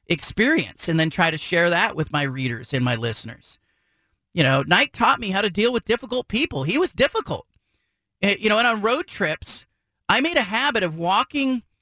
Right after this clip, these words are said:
with the Indiana players that he had not sent to the news conference as they were walking to the bus.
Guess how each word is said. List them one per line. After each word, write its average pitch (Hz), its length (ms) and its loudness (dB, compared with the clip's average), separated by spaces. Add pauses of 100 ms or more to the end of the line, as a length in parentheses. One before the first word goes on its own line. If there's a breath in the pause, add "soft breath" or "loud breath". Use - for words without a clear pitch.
(280)
with 214 300 0
the 254 220 0
Indiana 202 440 0
players 135 680 -4
that 165 140 2
he 180 100 0
had 170 160 0
not 202 280 0
sent - 300 -2
to 214 80 -2
the 175 80 -4
news 196 220 -2
conference 110 600 -6 (460)
as 185 200 2
they 202 160 4
were 233 120 2
walking 165 340 -2
to 165 80 -4
the 185 60 -4
bus. - 460 -6